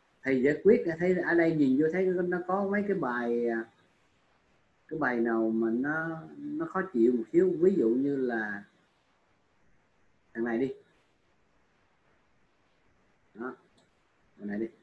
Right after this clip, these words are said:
Còn tất cả bài bên này mấy em chụp màn hình lại để em làm về nhà nha. Ở trong cái file,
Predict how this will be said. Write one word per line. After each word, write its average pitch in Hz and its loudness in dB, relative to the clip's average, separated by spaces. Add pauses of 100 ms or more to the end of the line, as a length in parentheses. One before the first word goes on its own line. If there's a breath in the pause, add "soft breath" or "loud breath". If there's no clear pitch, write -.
(460)
Còn 117 -4
tất 117 2
cả 123 -4
bài 127 -2
bên 127 0
này 117 0
mấy 131 -2
em 131 -4
chụp 120 -6
màn 117 -2
hình 110 -2
lại 117 -2
để 123 -2
em 127 -4
làm 113 -4
về 110 0
nhà 110 -2
nha. 143 -2 (1300)
Ở - -6
trong 175 4
cái 185 2
file, 160 2